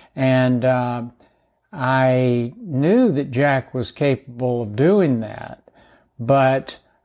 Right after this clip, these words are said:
I realized as I pondered this whole situation within the twenty-four hours afterwards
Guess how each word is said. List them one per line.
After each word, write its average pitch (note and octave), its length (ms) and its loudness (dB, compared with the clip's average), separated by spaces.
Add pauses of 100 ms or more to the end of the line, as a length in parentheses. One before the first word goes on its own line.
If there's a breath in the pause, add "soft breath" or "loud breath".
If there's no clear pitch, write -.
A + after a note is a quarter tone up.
(120)
I C3 720 0
realized C3+ 1300 0
as C#3 300 -4
I B2+ 160 -2
pondered C#3+ 680 0
this A#2+ 480 -4
whole C#3+ 200 0
situation C3+ 800 0
within C3+ 320 0
the B2 80 0
twenty-four C3+ 580 0
hours A#2+ 320 -2
afterwards A#2+ 720 -4